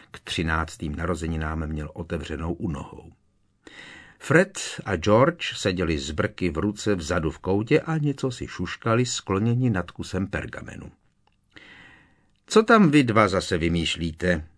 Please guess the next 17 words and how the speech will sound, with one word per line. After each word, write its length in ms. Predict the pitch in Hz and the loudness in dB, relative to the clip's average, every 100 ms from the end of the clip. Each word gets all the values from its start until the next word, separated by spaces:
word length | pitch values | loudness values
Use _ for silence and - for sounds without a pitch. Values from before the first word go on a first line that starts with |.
| _ _ _ | _ _ _
zeptala 380 | 90 98 - 87 | -4 -2 0 0
se 140 | - | 0
paní 320 | 90 85 82 | -2 -2 -2
Weasleyová 880 | 78 87 - 92 92 98 104 113 123 - | -2 -4 -2 0 2 4 4 4 0 -6
a 160 | - - | -8 -6
upřela 440 | 107 - 104 92 | -6 -2 0 2
na 100 | 90 | 2
ně 160 | 90 80 | -2 -2
ostrý, 680 | 107 - - - 92 98 95 | -2 -2 -4 -4 -2 -2 -2
zpytavý 560 | - - 80 90 82 80 | -6 -6 -4 -2 -2 -2
pohled. 520 | 92 80 82 78 - _ - - _ _ _ _ _ _ _ _ _ | -2 0 -2 -4 -10 _ -20 -20 _ _ _ _ _ _ _ _ _
„Píšeme 520 | 104 104 - 120 117 | -2 0 4 6 6
domácí 600 | 113 131 165 175 - 180 | 6 4 6 4 4 0
úkoly,“ 600 | 185 180 190 156 101 87 98 _ _ _ | 0 2 4 6 6 2 -6 _ _ _
odpověděl 680 | 98 - 95 90 85 85 | -8 -2 0 2 2 -2
Fred 340 | 78 - 92 - | -4 -4 -4 -4
neurčitě. 880 | 78 80 85 78 - 80 78 82 | -6 -6 -6 -10 -8 -10 -8 -10